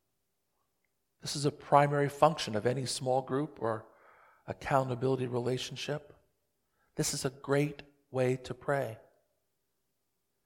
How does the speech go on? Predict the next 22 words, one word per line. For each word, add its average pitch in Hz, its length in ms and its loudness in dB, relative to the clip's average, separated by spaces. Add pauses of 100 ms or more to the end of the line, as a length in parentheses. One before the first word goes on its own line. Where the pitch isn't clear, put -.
(400)
Peter's 240 440 4
lack 139 540 4
of 160 320 2
prayer 110 580 2 (320)
in 117 140 -4
this 123 160 -2
passage 98 640 -4 (760)
allows 165 640 4
him 160 260 0
to 151 160 -4
do 113 680 -2 (600)
exactly 156 720 2
the 180 260 -2
opposite 135 800 -2 (500)
of 127 160 -2
what 135 280 2
Jesus 131 420 -2
wants, - 580 -4 (800)
all 254 380 12
the 262 100 4
while 131 580 6
thinking 127 720 2